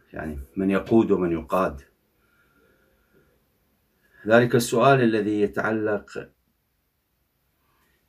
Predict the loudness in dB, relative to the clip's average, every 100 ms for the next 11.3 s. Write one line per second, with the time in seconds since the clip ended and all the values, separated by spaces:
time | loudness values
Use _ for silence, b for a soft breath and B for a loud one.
0 | -6 0 0 0 2 6 6 4 -2 -4
1 | -4 -2 -4 -2 -4 -6 -12 -14 -8 -4
2 | -4 -2 -2 -2 -4 -4 -2 -2 -2 -2
3 | -6 -20 _ _ _ _ _ _ _ _
4 | _ _ _ _ _ _ _ _ _ -2
5 | 0 0 -2 -2 0 2 0 2 2 2
6 | 2 0 0 -8 -14 -14 -8 0 2 2
7 | 0 -8 -6 -4 -6 -8 -12 _ _ _
8 | -4 2 4 4 0 -2 -4 -6 -4 0
9 | 0 -2 -4 -4 -4 -6 -10 _ _ _
10 | _ _ -10 -6 -2 -2 -2 -6 -8 -10
11 | -12 -14 -16